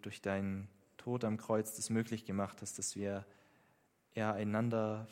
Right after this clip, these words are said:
vergeben dürfen, dass uns vergeben worden ist, Jesus, dass wir mit unserer Schuld nicht weiter rumlaufen müssen, sondern dass es eine Lösung für das Schuldproblem gibt, Jesus. Und du siehst jeden einzelnen von uns, wie wir heute Abend hier sitzen.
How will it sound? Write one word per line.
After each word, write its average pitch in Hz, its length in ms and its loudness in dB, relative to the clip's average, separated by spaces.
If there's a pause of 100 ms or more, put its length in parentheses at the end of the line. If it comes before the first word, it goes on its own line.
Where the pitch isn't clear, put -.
vergeben 117 460 2
dürfen, 117 320 0
dass 101 160 -2
uns 123 220 -2
vergeben 117 760 0
worden 110 460 2
ist, 113 260 -4
Jesus, 110 380 -2
dass - 480 -4
wir 107 200 4
mit 110 200 4
unserer 117 220 0
Schuld 123 340 4
nicht 110 260 -6
weiter 104 500 4 (360)
rumlaufen 123 520 6
müssen, 107 240 0
sondern 110 260 2
dass - 180 -2
es - 100 -6
eine 104 100 2
Lösung 117 380 4
für 110 120 -2
das 98 100 -4
Schuldproblem 104 760 -2
gibt, - 280 -8
Jesus. 98 440 -8 (640)
Und 107 180 -2
du 104 340 0
siehst 127 400 2
jeden 110 180 4
einzelnen 113 500 4
von 110 180 -4
uns, 107 440 -2
wie 104 160 -4
wir 101 220 2
heute 101 240 0
Abend 98 260 2
hier 110 160 -2
sitzen. 131 500 2